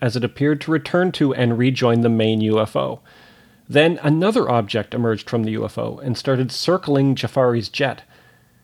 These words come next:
As this happened, his instruments and communications went on the fritz again. As this new object moved away,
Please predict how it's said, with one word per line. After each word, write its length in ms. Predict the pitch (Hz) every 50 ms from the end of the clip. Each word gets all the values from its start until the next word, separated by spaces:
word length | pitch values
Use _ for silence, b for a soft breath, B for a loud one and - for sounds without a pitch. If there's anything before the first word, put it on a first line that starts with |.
| b b b _ _ -
As 280 | 170 143 175 170 -
this 220 | - 196 185 - -
happened, 400 | 165 151 135 131 139 127 123 123
his 180 | 131 117 123
instruments 500 | 127 127 131 - - 143 139 139 135 -
and 80 | 135 127
communications 760 | 139 135 135 131 135 135 123 117 110 - - 123 117 - -
went 240 | 113 110 110 110
on 120 | 110 117 123
the 80 | 123
fritz 360 | - - - 190 208 208 - -
again. 300 | - - - - 143 - _ b b b b b b b b b b b b b _ _ -
As 180 | 135 131 127 135
this 240 | 160 175 - - 139
new 260 | 143 170 214 214 -
object 420 | 139 139 135 131 - 139 131 -
moved 240 | 135 127 110 - 127
away, 460 | 120 135 180 175 123 101 104 107 -